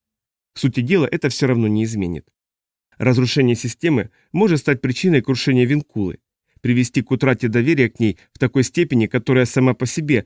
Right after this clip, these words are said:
разрушит, пусть даже относительный порядок. Займёт ли в такой ситуации освободившееся место Винкулы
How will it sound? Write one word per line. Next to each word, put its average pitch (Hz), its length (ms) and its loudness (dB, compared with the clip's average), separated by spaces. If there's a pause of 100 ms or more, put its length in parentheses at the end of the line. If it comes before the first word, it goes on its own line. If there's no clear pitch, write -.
(180)
разрушит, 127 480 0 (320)
пусть 185 180 -2
даже 135 200 2
относительный 117 680 -2
порядок. 101 440 -4 (720)
Займёт 147 360 2
ли 160 60 0
в - 60 -6
такой 180 240 0
ситуации 156 480 0
освободившееся 127 760 0
место 127 280 0
Винкулы 120 500 0